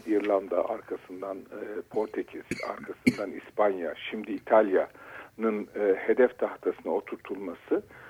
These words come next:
e, bu çevreler açısından şöyle bir getirisi var. Yüzde iki, iki buçuk faiz oranlarının birdenbire yüzde üçe, yüzde üç buçuğa ve Yunanistan,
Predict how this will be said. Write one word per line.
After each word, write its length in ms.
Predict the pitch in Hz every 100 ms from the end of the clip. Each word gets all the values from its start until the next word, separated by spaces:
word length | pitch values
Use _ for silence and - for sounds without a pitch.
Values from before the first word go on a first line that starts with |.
| - - -
e, 240 | 95 90 -
bu 280 | 135 165 151 -
çevreler 380 | - 113 127 147
açısından 540 | 135 - - - 117 370
şöyle 340 | - 381 339
bir 80 | 214
getirisi 540 | 196 - 175 - -
var. 280 | - - - - _ -
Yüzde 420 | 131 135 156 139 -
iki, 240 | - - 180
iki 340 | - - -
buçuk 440 | 143 - - - - _ _ - - - -
faiz 380 | - 123 139 131
oranlarının 680 | 110 104 98 95 101 175 165
birdenbire 640 | 135 131 151 127 98 139
yüzde 440 | 190 120 123 117 131
üçe, 340 | 117 120 -
yüzde 340 | 113 107 110 123
üç 260 | 117 -
buçuğa 480 | - - 90 87 - - _ _ - - -
ve 40 |
Yunanistan, 720 | 117 120 123 120 - - 120